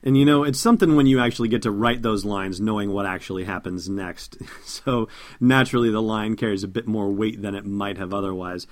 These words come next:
But Ahsoka does note that she's not sure what he'll do, uh,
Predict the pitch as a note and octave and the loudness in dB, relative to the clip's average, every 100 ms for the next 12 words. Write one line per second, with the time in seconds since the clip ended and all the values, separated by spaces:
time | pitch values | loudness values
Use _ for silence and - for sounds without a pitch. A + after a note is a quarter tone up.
0 | - - - B2 A2+ - - - C#3+ B2 | -20 -20 -2 0 0 -2 -8 0 4 4
1 | B2 C#3 C3 C3 A#2+ B2 A#2+ A2+ G#2+ - | 4 4 6 4 4 2 -2 -2 -2 -8
2 | - A2+ G#2+ C3 G3 - F3 D#3+ C#3 C3 | -4 -2 4 4 4 2 2 4 4 2
3 | A#2 G2+ C3+ B2+ A2+ A2 - _ - A#2 | 0 4 6 8 6 2 -4 _ -8 -2
4 | G#2+ | -2